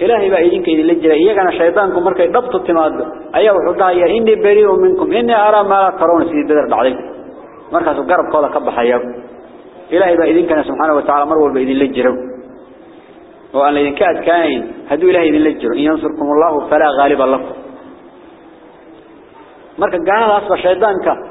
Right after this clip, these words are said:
yaa intuu soo gooriyay adkaysanayaan, de adkaysa idinkuna oo dirir oo iyagoo ku diriraya shaydaan wadadii oo naar galaya oo wax ay sugayaan jirin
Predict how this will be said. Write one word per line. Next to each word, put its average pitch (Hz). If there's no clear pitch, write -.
yaa 175
intuu 175
soo 220
gooriyay 190
adkaysanayaan, 185
de 190
adkaysa 233
idinkuna 208
oo 170
dirir 220
oo 156
iyagoo 208
ku -
diriraya 175
shaydaan 170
wadadii 175
oo 160
naar 202
galaya 175
oo 160
wax 240
ay 202
sugayaan 196
jirin 202